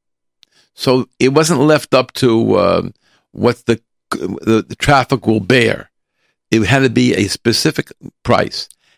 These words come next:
guaranteeing that it be significantly lower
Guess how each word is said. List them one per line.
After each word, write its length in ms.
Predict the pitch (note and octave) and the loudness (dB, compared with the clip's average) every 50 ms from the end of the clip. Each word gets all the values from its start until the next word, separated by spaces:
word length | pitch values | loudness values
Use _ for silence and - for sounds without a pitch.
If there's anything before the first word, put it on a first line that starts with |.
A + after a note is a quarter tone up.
| _ - | _ -2
guaranteeing 840 | - C#3+ D3 D#3+ D#3 D3+ D3+ - - - - F3 G3 F#3+ F3+ D#3+ C#3+ | 0 2 2 4 2 2 0 -2 -4 -2 0 2 2 2 2 2 2
that 140 | C3+ C3 | 2 2
it 100 | B2+ A#2+ | 2 0
be 100 | - B2 | 0 0
significantly 800 | A2+ - - B2 A#2 A2 B2+ D3 C#3+ - D3+ B2 B2+ B2+ B2 A#2 | 0 0 0 -2 0 0 0 0 0 -2 -4 -4 0 0 2 2
lower 460 | A2 A#2 C3 C#3+ C#3+ A2+ G2+ G2+ G#2 | 4 4 4 4 4 4 2 2 0